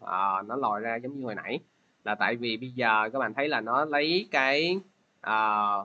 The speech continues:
vị trí màu ở phía dưới theo trục Y. Đó, thì nó sẽ không có bị ảnh hưởng bởi cái sự thay đổi về màu sắc, à, của cái khu vực phía bên cạnh. À, có một số, à,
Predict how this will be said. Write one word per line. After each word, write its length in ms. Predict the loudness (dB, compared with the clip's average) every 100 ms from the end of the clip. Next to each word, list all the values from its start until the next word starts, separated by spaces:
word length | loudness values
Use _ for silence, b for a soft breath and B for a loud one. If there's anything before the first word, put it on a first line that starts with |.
| -8 -8
vị 180 | -6
trí 180 | -4 -2
màu 360 | 4 6 4 0
ở 520 | -4 -2 -4 -4 -6 -2
phía 100 | -2
dưới 320 | 2 6 4 2 _ _ _ _ _
theo 120 | 0
trục 200 | 0 -2
Y. 200 | 0 0 0 -10 _ _
Đó, 120 | -8 -4
thì 60 |
nó 120 | 0 0
sẽ 100 | 0
không 260 | 0 0
có 400 | 2 4 4 2 -2 -12
bị 340 | -8 -8 -8
ảnh 220 | -8 -6
hưởng 220 | -4 -4
bởi 180 | -4 -4
cái 180 | -2 -4
sự 220 | -4 -6
thay 140 | -4 -2
đổi 180 | -4
về 100 | -4
màu 180 | -6 -6
sắc, 180 | 0 0 -2 _ _ _ _
à, 320 | -2 2 2 -2 -6
của 360 | -8 -4 -4 -2
cái 300 | 0 0 -2
khu 120 | -6
vực 200 | -10 -12
phía 80 | -10
bên 120 | -8
cạnh. 240 | -4 -6 -6 _ _ _ _ _ _ _ _ _
À, 280 | 4 6 8 6
có 60 |
một 140 | 2 2
số, 440 | 6 10 10 8
à, 160 | 6